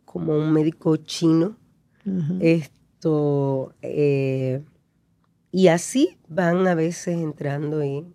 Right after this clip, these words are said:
Speaker 1: y, y saliendo otros seres.
Speaker 2: Cuando tú empiezas a, de-, obviamente, a la par que tú desarrollas tu, tu,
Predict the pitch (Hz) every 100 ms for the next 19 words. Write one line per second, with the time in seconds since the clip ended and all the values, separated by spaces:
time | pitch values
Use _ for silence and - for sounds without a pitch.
0 | _ _ 160 143 170 _ 156 - 147 139
1 | 139 143 147 147 - 135 123 113 - -
2 | _ _ - 285 269 262 240 240 233 294
3 | 294 - 302 285 - - - _ - 214
4 | 196 185 170 165 165 _ - 190 208 _
5 | - - _ - 214 247 269 277 220 196
6 | 180 180 170 175 185 208 247 247 247 247
7 | 240 247 233 233 226 233 220 - _ 220
8 | 208 202 202 196 196 196 - 208 196 190